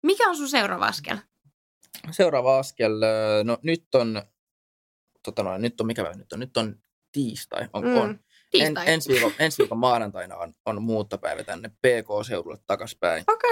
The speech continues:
Speaker 1: Ai jaa.
Speaker 2: Takaspäin, poika palaa kotiin.
Speaker 1: Noniin.
Speaker 3: Minne päin sä muutat?
Speaker 1: Osoite.
Speaker 2: Nyt kyllä,
Speaker 3: Niin,
Speaker 2: nyt
Speaker 3: kerro.
Speaker 2: tää kyllä, tää kyllä sattuu sanoa nyt sydämeen, mut Vantaalle. Mä oon niin monta vuotta Vantaat haukkunut, että tää kyllä sattuu sydämeen, mut Vantaalle.
Speaker 1: No mut
Speaker 3: Okei.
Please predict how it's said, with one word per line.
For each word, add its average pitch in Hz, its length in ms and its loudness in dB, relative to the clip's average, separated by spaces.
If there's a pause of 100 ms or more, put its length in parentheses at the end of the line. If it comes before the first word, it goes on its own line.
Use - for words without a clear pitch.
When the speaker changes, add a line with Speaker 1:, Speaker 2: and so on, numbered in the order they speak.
Speaker 1:
Ai 508 220 0
jaa. 427 320 0 (160)
Speaker 2:
Takaspäin, 104 440 -6
poika 113 280 0
palaa 78 240 -6
kotiin. 104 380 -4 (640)
Speaker 1:
Noniin. 370 380 0 (280)
Speaker 3:
Minne 233 180 2
päin 190 180 2
sä 202 60 -6
muutat? 202 320 -6 (1600)
Speaker 1:
Osoite. 214 320 4
Speaker 2:
Nyt - 120 0
kyllä, - 120 8
Speaker 3:
Niin, 262 200 4
Speaker 2:
nyt 294 140 4
Speaker 3:
kerro. 247 360 2
Speaker 2:
tää 139 160 6
kyllä, 139 180 0
tää 139 180 6
kyllä 139 120 0
sattuu 123 500 0
sanoa 113 280 2
nyt 95 160 -6
sydämeen, 98 480 2
mut - 140 -20
Vantaalle. 117 560 0
Mä 120 100 0
oon 123 120 4
niin 139 140 6
monta 120 160 -6
vuotta 117 200 2
Vantaat 113 360 2
haukkunut, 107 420 0
että - 120 -10
tää 104 160 4
kyllä 107 140 -2
sattuu 107 340 -4
sydämeen, 101 380 0
mut - 100 -6
Vantaalle. 110 580 0 (680)
Speaker 1:
No 262 100 -2
mut 330 100 0
Speaker 3:
Okei. 185 200 0